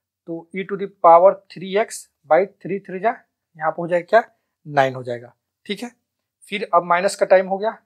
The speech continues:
तो प्लस आ गया, अब फिर इसको एक बार और इंटीग्रेट कर दो, तो इसको इंटीग्रेट करेंगे तो कितना हो जाएगा, सिक्स एक्स माइनस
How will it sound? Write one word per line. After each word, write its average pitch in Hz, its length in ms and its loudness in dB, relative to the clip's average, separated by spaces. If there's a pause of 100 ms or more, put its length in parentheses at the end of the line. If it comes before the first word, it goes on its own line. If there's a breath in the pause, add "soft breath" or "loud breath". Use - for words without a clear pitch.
(140)
तो 139 80 -20
प्लस 139 340 -6
आ 131 60 -4
गया, 127 240 -20 (420)
अब 147 80 -16
फिर - 240 -20
इसको 208 240 -6
एक 190 180 -4
बार 190 120 8
और 180 140 6
इंटीग्रेट 143 360 -8
कर 147 160 -14
दो, 175 120 -18
तो - 580 -20
इसको 196 200 -8
इंटीग्रेट 196 340 -6
करेंगे 196 240 2
तो 196 60 -12
कितना 190 180 -12
हो 190 60 -4
जाएगा, 196 160 -4
सिक्स - 540 -14 (1080)
एक्स 196 300 0
माइनस 170 540 -4